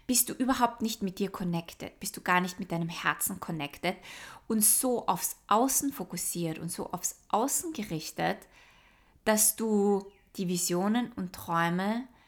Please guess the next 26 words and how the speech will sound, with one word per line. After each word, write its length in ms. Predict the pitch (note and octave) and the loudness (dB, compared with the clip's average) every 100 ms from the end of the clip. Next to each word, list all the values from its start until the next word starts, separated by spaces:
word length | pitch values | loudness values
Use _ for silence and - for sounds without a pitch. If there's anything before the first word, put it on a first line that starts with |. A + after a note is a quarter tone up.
| _ | _
von 220 | - F#3 - | -10 -8 -4
anderen 420 | G#3+ A3+ B3 A#3+ | -2 0 2 2
Menschen 380 | G3+ F3+ F#3 F#3+ | 2 0 -2 -6
versuchst, 540 | - F3+ - A3 G#3+ - | -6 -6 -4 -4 -6 -4
in 100 | F3+ | 0
deinem 240 | E3+ E3 | 0 0
Leben 500 | D#3+ D#3+ D#3+ E3 F3 - _ - | 0 0 0 -2 -4 -8 _ -10
zu 140 | - | -4
manifestieren? 880 | F3 E3 E3+ F3+ - E3+ C#3 - - _ _ - - - - | -2 -2 -6 -8 -6 -6 -6 -10 -14 _ _ -20 -16 -16 -16
Und 140 | - G#3 | -2 4
wenn 140 | G#3+ | 6
du 100 | G#3+ | 4
da 300 | G#3+ G#3 A#3 | 8 10 10
nicht 240 | D#4 D#4 - | 8 4 0
hinschaust, 840 | D#4 F#4+ - F3 C3+ G#3 - - _ | 0 0 2 4 4 2 -2 -4 _
dann 200 | G#3 G#3+ | 0 2
beginnst 720 | G#3+ G#3+ - C#4 F4 - - | 0 -6 0 2 2 2 0
du 340 | G#3 F#3 B3 D#4 - - - _ | 0 2 4 2 -6 -18 -20 _
dein, 1000 | G#3 G3+ G#3+ A3 G#3+ G#3+ G#3 F#3+ - - _ _ - | 10 10 10 6 6 6 4 0 -10 -18 _ _ 0
de-, 320 | A3 - - | 0 0 -4
oder 180 | - G#3+ | 0 2
dann 160 | A3 G#3 | 2 2
versuchst 600 | A#3 - D4 G4+ - - | -2 2 2 2 0 0
du 80 | |
einen 260 | - G3 G3 | 0 0 -2
Traum 600 | - F#3 D3+ G3+ C#4+ C#4+ | -2 6 6 6 4 0